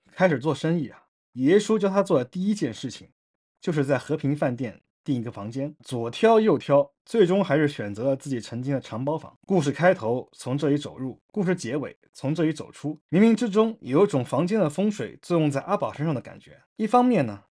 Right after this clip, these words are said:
和平饭店的长包房的风水啊，确确实实助长了他的财气，尤其是他的劫财运。另一方面，就像他剧中自己所说的，常住酒店又让他没有任何关系紧密的邻居，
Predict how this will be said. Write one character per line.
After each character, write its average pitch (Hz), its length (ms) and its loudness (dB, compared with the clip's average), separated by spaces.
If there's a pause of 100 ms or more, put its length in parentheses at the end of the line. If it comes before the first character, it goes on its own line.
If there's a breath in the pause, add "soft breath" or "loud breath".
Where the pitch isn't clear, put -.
(180)
和 180 80 0
平 214 160 2
饭 202 180 4
店 156 140 2
的 135 40 2
长 135 200 -4
包 208 120 2
房 131 140 -4
的 135 60 -2
风 165 180 -4
水 101 200 -12
啊， - 160 -20 (380 soft breath)
确 262 280 4
确 151 200 0
实 160 220 -4
实 135 240 -6
助 143 160 -4
长 104 180 -6
了 101 80 -12
他 143 80 -4
的 131 60 0
财 - 240 -12
气， - 260 -14 (500)
尤 123 260 0
其 - 160 -8
是 135 80 0
他 135 120 -4
的 123 60 -4
劫 117 200 -14
财 92 180 -16
运。 95 160 -20 (120)
另 220 160 0
一 143 120 2
方 - 180 -8
面， 101 220 -10 (460)
就 202 100 -4
像 190 140 2
他 196 120 4
剧 196 200 -2
中 185 200 0
自 190 140 -6
己 151 100 2
所 95 220 -10
说 143 220 -4
的， - 160 -16 (120)
常 156 220 2
住 208 100 2
酒 143 200 -2
店 139 320 0
又 175 120 -2
让 180 140 4
他 175 180 2
没 165 120 2
有 170 100 4
任 170 240 0
何 135 160 -2
关 170 200 0
系 160 120 -2
紧 104 180 -10
密 127 120 -4
的 110 80 -4
邻 95 200 -12
居， - 200 -20